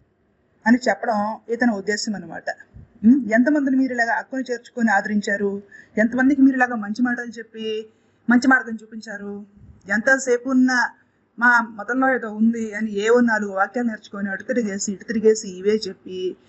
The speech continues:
హిందూ దేవుళ్ళని దూషించి ఏదో రకంగా అజ్ఞానంతో శాస్త్ర జ్ఞానం ఎక్కువగా లేని హిందువులకి మాయమాటలు చెప్పి వాళ్ళని మతాలు మార్చి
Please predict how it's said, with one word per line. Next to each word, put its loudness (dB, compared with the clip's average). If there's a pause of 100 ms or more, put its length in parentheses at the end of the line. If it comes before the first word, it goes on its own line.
(220)
హిందూ 6
దేవుళ్ళని -2
దూషించి -4 (300)
ఏదో 4
రకంగా 0
అజ్ఞానంతో 0
శాస్త్ర -2
జ్ఞానం -4
ఎక్కువగా -6
లేని -2
హిందువులకి 0
మాయమాటలు 2
చెప్పి -4 (300)
వాళ్ళని 2
మతాలు -4
మార్చి -12